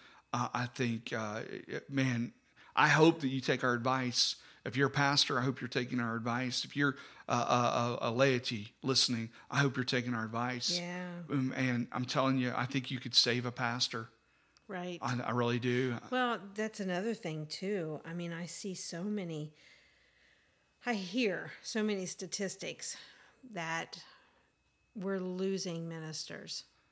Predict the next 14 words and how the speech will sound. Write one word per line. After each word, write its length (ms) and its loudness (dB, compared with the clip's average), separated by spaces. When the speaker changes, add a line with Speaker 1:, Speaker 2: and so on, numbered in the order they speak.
Speaker 2:
left 440 -4
and 160 -8
right. 300 -10
Speaker 1:
Yeah, 80 6
we 140 8
had 100 8
a 20 -4
guest, 500 8
uh, 200 0
a 40 -8
couple 260 2
months 260 2
ago. 160 0
Remember, 460 4